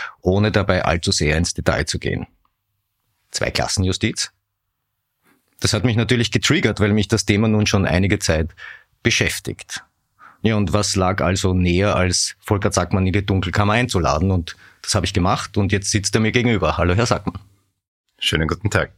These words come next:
Speaker 1: Herr Sackmann, ich rekapituliere das nochmal. Sie haben die Staatsanwaltschaft Wien Ende zweitausendsechzehn nach zehn Jahren verlassen, um als Rechtsanwalt zu arbeiten. Anfang zweitausendsiebzehn haben Sie der Wiener Zeitung ein Interview gegeben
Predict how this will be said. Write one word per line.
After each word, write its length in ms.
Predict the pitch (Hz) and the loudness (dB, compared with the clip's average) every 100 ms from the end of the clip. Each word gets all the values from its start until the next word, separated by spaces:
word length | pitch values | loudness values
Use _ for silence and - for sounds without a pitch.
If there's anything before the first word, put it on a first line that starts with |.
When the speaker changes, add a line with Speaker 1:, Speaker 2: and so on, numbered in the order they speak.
| _ _ _ _ - | _ _ _ _ -4
Speaker 1:
Herr 360 | 107 120 120 | 0 0 -2
Sackmann, 380 | - - 113 123 | -4 -2 0 0
ich 160 | 113 - | 0 -2
rekapituliere 720 | 123 113 101 110 113 113 123 | 0 -2 -2 -2 0 2 2
das 180 | 101 - | 0 2
nochmal. 400 | 98 - 76 82 - - - | 0 2 0 0 -4 -14 -16
Sie 200 | - - | -6 0
haben 100 | 135 | 2
die 60 | 131 | 2
Staatsanwaltschaft 680 | - 101 - 127 113 101 - | 2 0 2 0 0 -2 -2
Wien 400 | 101 117 123 127 | 0 2 2 2
Ende 280 | 98 107 120 | 2 2 2
zweitausendsechzehn 760 | - 104 104 107 - 87 110 | 0 2 2 0 0 2 2
nach 120 | 98 | 0
zehn 240 | 101 107 98 | 2 2 2
Jahren 160 | 90 | 0
verlassen, 460 | 85 87 65 - 110 | 0 0 0 0 2
um 80 | 92 | 2
als 160 | 87 | 2
Rechtsanwalt 580 | 85 - - 104 95 95 | 0 -2 0 0 0 0
zu 100 | 101 | 0
arbeiten. 460 | - 101 104 101 180 - - - _ _ | 0 0 0 -2 -4 -8 -12 -14 _ _
Anfang 340 | - 127 - 131 | -2 0 -2 -2
zweitausendsiebzehn 1080 | - 113 110 101 - 180 - - - 65 - - _ | 0 0 0 -2 0 -2 -2 -4 -2 -4 -6 -18 _
haben 160 | - 98 | 0 2
Sie 120 | 110 | 2
der 140 | 107 | 0
Wiener 240 | 104 127 - | 2 0 0
Zeitung 300 | 85 82 92 | -2 0 0
ein 80 | |
Interview 400 | 76 90 98 90 | 2 2 2 2
gegeben 460 | 90 98 90 82 - | 2 2 2 0 -2